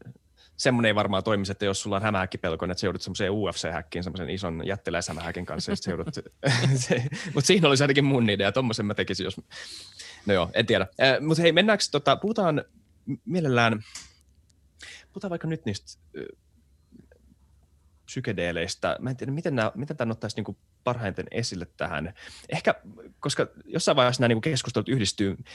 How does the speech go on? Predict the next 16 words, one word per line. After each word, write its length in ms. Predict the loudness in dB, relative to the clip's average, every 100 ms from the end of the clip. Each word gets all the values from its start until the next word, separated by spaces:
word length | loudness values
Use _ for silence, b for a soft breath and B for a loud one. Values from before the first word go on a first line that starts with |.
| B B 0
niin 180 | 2 2
mikä 320 | 2 4 4
on, 220 | 6 4 2 -10 -10 -2
niin, 160 | 2
vähän 160 | 4 4
niin 100 | 4
kuin 100 | 4
me-, 200 | 4 4
meidän 220 | 6 6
tää, 160 | 6 2
tää 240 | 4 2
graduohjaaja, 720 | 4 2 4 2 2 2 2
koska 200 | -2 -2
mulla 140 | -2 0
on 60 |
nyt 120 | -4